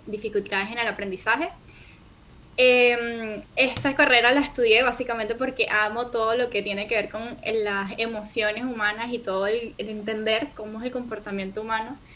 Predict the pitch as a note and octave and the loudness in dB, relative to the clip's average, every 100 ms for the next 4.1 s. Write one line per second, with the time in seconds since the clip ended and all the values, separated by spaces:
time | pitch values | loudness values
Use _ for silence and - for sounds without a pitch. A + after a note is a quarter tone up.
0 | - - - - B3+ B3+ B3 A#3 A#3 A3+ | -20 -20 -20 -4 4 6 6 4 4 2
1 | G3+ G#3 A3 A3+ A3 G#3+ G#3 G3+ - A#3 | 2 -4 -2 -2 -2 -2 -2 -2 2 2
2 | F#3+ G3 G3 F#3+ G#3 G#3+ A3 A#3+ A#3+ A#3+ | 2 -6 -6 -4 -6 -4 -2 0 0 0
3 | A3+ G3+ G3+ G3 G#3 F#3+ G#3 G3+ E3 F3 | -2 2 0 0 -4 -4 -4 -4 -10 -8
4 | G3 | -8